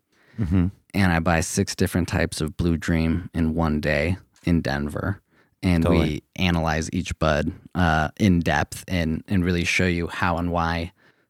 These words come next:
Speaker 2: the quality differs so drastically,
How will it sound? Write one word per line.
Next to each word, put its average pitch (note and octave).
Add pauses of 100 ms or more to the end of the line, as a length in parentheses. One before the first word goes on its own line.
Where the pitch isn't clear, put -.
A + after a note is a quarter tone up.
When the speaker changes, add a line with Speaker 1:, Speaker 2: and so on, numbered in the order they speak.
Speaker 2:
the G#2
quality G#2
differs F#2+
so F#2+
drastically, C3